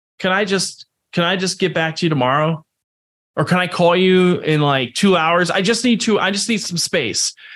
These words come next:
Be like, "Hey, man, it just sounds like it's a little bit of fear happening right now, you know, and let, let, let, let's talk about it." "No, no, no, it, it, it's not fear." <clears throat> Oh, I love that. "Oh, no, no, no, it's not fear."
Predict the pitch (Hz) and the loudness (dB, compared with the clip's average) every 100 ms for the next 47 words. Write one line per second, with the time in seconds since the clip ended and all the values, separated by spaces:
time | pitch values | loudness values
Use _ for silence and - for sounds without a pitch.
0 | - - 180 165 123 - _ _ _ _ | -8 0 2 2 -2 -10 _ _ _ _
1 | _ - 180 165 165 165 147 180 180 156 | _ -6 -2 0 0 -2 -4 -4 -2 0
2 | 160 143 135 113 127 139 127 123 113 - | 0 -2 -2 -4 -2 0 2 0 -2 0
3 | 127 120 - _ - 117 120 117 113 _ | 0 0 -4 _ -6 -4 -4 -6 -6 _
4 | _ 117 107 120 113 - _ _ _ _ | _ -4 -2 -2 -4 -10 _ _ _ _
5 | _ _ _ _ _ - 123 123 131 - | _ _ _ _ _ -6 -2 -2 -4 -4
6 | 156 - 143 139 - 143 - - - _ | -4 0 0 0 0 -2 -2 -8 -20 _
7 | - 139 147 165 160 185 175 - 107 - | -8 -2 -2 0 -2 0 -2 0 -2 -2
8 | 190 214 214 202 180 147 180 175 196 240 | 0 2 2 2 2 2 0 -2 0 -2
9 | 240 226 160 - 165 165 170 _ - 269 | 0 0 0 0 0 0 -4 _ -2 2
10 | 214 147 - _ - 131 135 127 104 - | 4 4 0 _ -2 0 2 2 0 -4
11 | _ _ _ - 262 277 240 208 175 175 | _ _ _ -2 2 2 2 2 2 0
12 | 185 156 127 123 160 | -2 -2 -2 -4 -4